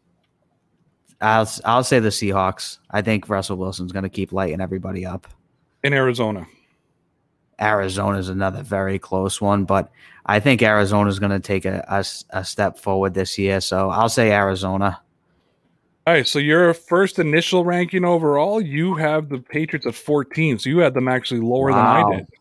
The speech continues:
Speaker 1: All right, fourteen. Wow. Okay, I, I think that sounds about right, about fair, though. There are, there are a s-, good amount of teams where there was just, like, a no-brainer in there.
Speaker 2: Okay, now,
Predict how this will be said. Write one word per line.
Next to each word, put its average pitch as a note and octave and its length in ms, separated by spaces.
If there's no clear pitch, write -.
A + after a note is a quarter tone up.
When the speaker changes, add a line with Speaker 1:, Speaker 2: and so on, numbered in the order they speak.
Speaker 1:
All - 80
right, C#3+ 280
fourteen. C#3+ 600
Wow. G#2+ 380
Okay, C3+ 420
I, A#3+ 180
I C4 60
think C#4 180
that G#3 160
sounds D3 300
about A2 340
right, G#2+ 240
about G2+ 340
fair, G#2 360
though. G#2+ 320
There D3 300
are, C3 40
there C3+ 200
are D#3 100
a C3+ 40
s-, - 220
good C#3+ 140
amount A#2+ 240
of G2+ 80
teams A2 400
where G#2 360
there B2 140
was A2 180
just, A2+ 220
like, A2 160
a G#2+ 40
no-brainer G2+ 720
in G2 80
there. G2 300
Speaker 2:
Okay, C#3 100
now, D3+ 640